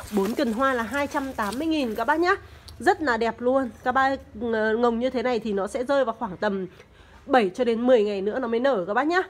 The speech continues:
Đấy, nếu như khí hậu miền Bắc nó phải mười ngày nữa cơ, bởi vì đang rất là lạnh. Đấy, thì, ờ, bác nào sưu tầm thì báo cho em biết.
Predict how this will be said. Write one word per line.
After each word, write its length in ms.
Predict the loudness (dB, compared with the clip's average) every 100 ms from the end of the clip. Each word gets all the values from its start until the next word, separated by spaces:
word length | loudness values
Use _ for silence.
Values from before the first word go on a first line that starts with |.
| -8
Đấy, 180 | -6 -2
nếu 180 | 0 0
như 180 | -2 -4
khí 140 | -2
hậu 120 | -2
miền 220 | -2 -2 -2
Bắc 160 | -4
nó 60 | -4
phải 160 | -4
mười 240 | 0 0 0
ngày 120 | -2
nữa 180 | -4 -2
cơ, 100 | -2 -2 -8 -20 -14
bởi 140 | -6 -4
vì 100 | -2
đang 200 | -4 -2
rất 100 | 0
là 120 | 2
lạnh. 160 | 0 -4 -12 -8
Đấy, 240 | -4 -4 -4
thì, 180 | -2 0
ờ, 80 | 0 -4 -20 -8
bác 160 | -2 0
nào 120 | 0
sưu 180 | -4 -4
tầm 220 | -4 -4
thì 120 | -6
báo 200 | -4 -4
cho 120 | -4 -4
em 120 | -2
biết. 160 | -2